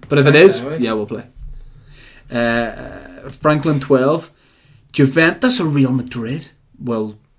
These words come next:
Speaker 1: Real Madrid 'cause
Speaker 2: Real
Speaker 1: they won.
Speaker 2: Madrid 'cause
Speaker 1: Yeah.
Speaker 2: they won,
Speaker 1: If
Speaker 2: yeah.
Speaker 1: I was betting, I would go back in time, put money on Real Madrid. Uh, I probably wanted Juventus to win 'cause they're
Speaker 2: Yeah.
Speaker 1: more underdogs.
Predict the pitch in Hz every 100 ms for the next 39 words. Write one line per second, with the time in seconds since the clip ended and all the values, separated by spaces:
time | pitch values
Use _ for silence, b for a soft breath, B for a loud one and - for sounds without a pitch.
0 | _ - 131 135 113 117 113 120 135 135
1 | 135 127 107 117 113 113 123 131 151 147
2 | 139 135 175 170 139 120 127 117 113 123
3 | 120 113 113 127 127 107 110 107 107 107
4 | 107 107 127 - B B 120 123 - 127
5 | 160 170 160 127 113 117 110 104 123 123
6 | 113 117 113 104 110 107 107 107 117 117